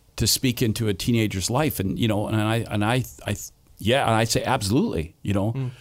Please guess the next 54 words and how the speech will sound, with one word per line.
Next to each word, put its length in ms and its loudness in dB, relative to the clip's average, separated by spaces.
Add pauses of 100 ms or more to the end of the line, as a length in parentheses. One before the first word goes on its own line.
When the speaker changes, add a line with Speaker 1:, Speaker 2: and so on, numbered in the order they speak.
(340)
Speaker 1:
Uh, 40 -2
and 680 0 (340)
part 180 4
of 80 4
that 160 4
for 100 2
me, 240 4
and, 180 2
you 240 2
know, 140 6
now 220 4
there's 240 2
a 80 2
way, 840 2
way, 300 0
way 220 2
more 180 2
behind 320 2
me 80 4
than 160 2
there 140 2
is 100 -2
in 80 -2
front 220 -2
of 40 0
me, 120 2
but, 240 -4 (600)
but 280 0 (100)
I, 260 -2
I 40 4
think 220 0
for 100 -2
me, 160 4
the 100 2
legacy, 480 2
I 60 2
hope 260 0
that 140 2
it, 160 -2
it 240 -2
reveals 560 0
a 80 -4
couple 280 -4
of 60 -4
things, 320 -6
that, 220 -6
that 200 -4
God 240 2
is 120 0
faithful, 520 -2 (640)
His 220 0
grace 360 0
is 100 0
sufficient, 640 -4